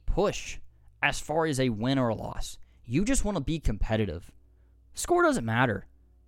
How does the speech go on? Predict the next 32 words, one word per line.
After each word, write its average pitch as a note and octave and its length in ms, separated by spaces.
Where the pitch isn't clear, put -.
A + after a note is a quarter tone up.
Just A#3+ 160
be D#4+ 140
competitive. C#3 640
Just - 100
be B3 120
competitive. C3+ 500
Now, D3+ 340
you're F#3+ 120
listening A3 240
to - 40
Third F#3+ 200
and D3 100
Long. F3 380
Follow D3+ 200
me D#3+ 100
on D#3 120
Twitter D#3 220
at D3+ 220
Logan D3+ 220
Ward D3+ 160
ninety-eight. D3 360
Please E3+ 280
like, D3 320
review, D3+ 420
and E3 240
subscribe, D#3 1000
and D#3 100
interact D#3 420
with C#3+ 60
me C#3 60
on C#3 120
Twitter D3 340